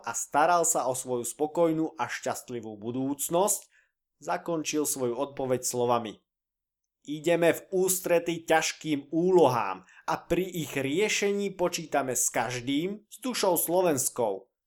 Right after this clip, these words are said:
s umom slovenským, rukami slovenskými,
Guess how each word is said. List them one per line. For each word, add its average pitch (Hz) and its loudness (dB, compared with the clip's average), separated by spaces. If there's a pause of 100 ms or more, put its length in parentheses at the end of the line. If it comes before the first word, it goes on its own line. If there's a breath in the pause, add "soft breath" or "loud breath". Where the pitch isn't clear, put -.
s - -10
umom 202 4
slovenským, 131 -2 (480)
rukami 175 4
slovenskými, 131 0